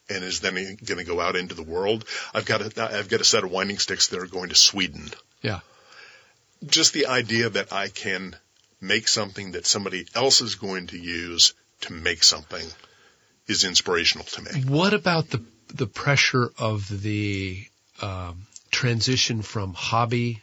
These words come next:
Speaker 2: to it's your living? What was that like? It's a real business now.
Speaker 1: It, it, it's a real business, and there are some, there are some stresses to that, but I haven't, I hesitate to even use the word stress.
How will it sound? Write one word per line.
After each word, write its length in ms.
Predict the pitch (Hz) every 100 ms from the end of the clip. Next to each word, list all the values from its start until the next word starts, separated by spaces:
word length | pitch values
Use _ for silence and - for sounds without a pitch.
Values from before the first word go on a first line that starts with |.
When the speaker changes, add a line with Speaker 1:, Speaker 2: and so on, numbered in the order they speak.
| _
Speaker 2:
to 420 | - - 104 98 - _ _
it's 300 | 113 - -
your 140 | 110
living? 400 | 101 101 95 78 - _ _ _
What 100 | 180
was 140 | 190 -
that 200 | 120 113
like? 280 | 92 - - _ _ _ _ _ _ _ _ _ - - - - - - -
It's 140 | 143 147
a 40 |
real 160 | 143 151
business 480 | 127 127 113 92 -
now. 260 | 90 80 -
Speaker 1:
It, 140 | 208 -
it, 160 | 196 -
it's 180 | 185 165
a 60 |
real 240 | 139 170 170
business, 480 | 131 147 170 165
and 180 | - 143
there 180 | 131 127
are 120 | 123
some, 300 | 127 131 120 -
there 380 | 147 165 214
are 60 | 233
some 260 | - 226 175
stresses 800 | - - - 113 135 - 131
to 160 | - 151
that, 260 | 151 170 165
but 140 | 113
I 80 | 120
haven't, 380 | 139 165 139 -
I 40 |
hesitate 480 | 131 160 143 127 156
to 80 | 131
even 200 | 127 117
use 160 | 107 104
the 80 |
word 220 | 95 101 92
stress. 540 | - 104 - - -